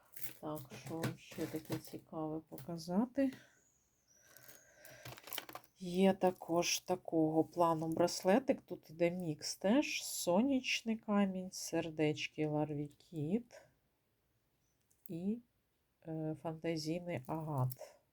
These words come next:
такого плану. Так, ну, широкі, я ба-, думаю, ви бачите. Тут у нас і тигрове око, і аметист декількох видів, малахіт. Це обсидіан золотистий, гарний.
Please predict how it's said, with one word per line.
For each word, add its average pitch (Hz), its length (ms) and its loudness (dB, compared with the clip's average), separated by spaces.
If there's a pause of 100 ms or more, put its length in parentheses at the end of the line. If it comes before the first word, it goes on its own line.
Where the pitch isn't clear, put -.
(180)
такого 165 540 -14 (140)
плану. 139 380 -8 (1300)
Так, 240 300 2 (380)
ну, 247 280 2 (100)
широкі, 233 540 6
я 170 120 8
ба-, 165 200 4
думаю, 160 440 0
ви 156 100 2
бачите. 226 580 2
Тут 175 260 -6
у 165 60 -10
нас 160 420 -2
і 160 220 -4 (380)
тигрове 185 500 6
око, 190 440 2
і 165 180 2
аметист 156 680 0
декількох 190 600 -4
видів, 160 380 -4 (160)
малахіт. 151 800 -4 (560)
Це - 180 2
обсидіан 156 800 4
золотистий, 196 800 2
гарний. 175 480 -2